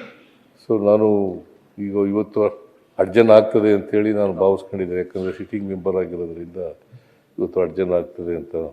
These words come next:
ಭಾವಿಸ್ಕೊಂಡಿದ್ದೇನೆ. ನಾನು ಇದಾದ ತಕ್ಷಣ, ಆ, ಸಂತಾಪ ಸೂಚ-, ಸಂತಾಪ ಆದ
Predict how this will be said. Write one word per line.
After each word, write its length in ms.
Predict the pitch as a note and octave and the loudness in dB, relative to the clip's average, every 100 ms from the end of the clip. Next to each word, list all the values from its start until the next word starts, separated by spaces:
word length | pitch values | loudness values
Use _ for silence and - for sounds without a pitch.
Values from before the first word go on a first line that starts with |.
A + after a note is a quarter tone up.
| - | -6
ಭಾವಿಸ್ಕೊಂಡಿದ್ದೇನೆ. 840 | E2+ F2+ - F#2 E2 G2 E2+ F#2+ A#2+ _ _ _ _ _ | -4 -2 -6 -12 -12 -10 -12 -14 -20 _ _ _ _ _
ನಾನು 460 | G2 G2 F#2+ F#2 - - _ _ _ _ | -2 0 0 -4 -8 -18 _ _ _ _
ಇದಾದ 160 | G2+ G2 | 0 0
ತಕ್ಷಣ, 440 | - - G2 - G2 D2+ - - _ _ _ _ _ _ _ _ _ - | 0 -2 -2 0 0 -2 -12 -20 _ _ _ _ _ _ _ _ _ -4
ಆ, 60 | F#2+ F2+ F2 E2 D#2+ D#2 D#2 D#2 - - - - - _ _ _ _ _ _ _ _ - - _ _ | 0 0 0 -2 -6 -10 -12 -18 -20 -20 -20 -20 -20 _ _ _ _ _ _ _ _ -20 -20 _ _
ಸಂತಾಪ 400 | - F#2+ A2+ - | -6 2 2 2
ಸೂಚ-, 580 | G2+ A2+ G2 - - - | -2 -4 -6 -12 -20 -10
ಸಂತಾಪ 440 | G#2+ G2 A2 G#2+ G#2+ G2 F#2+ F#2+ G#2 | -8 0 2 2 4 4 4 0 -2
ಆದ 80 | G2+ | -2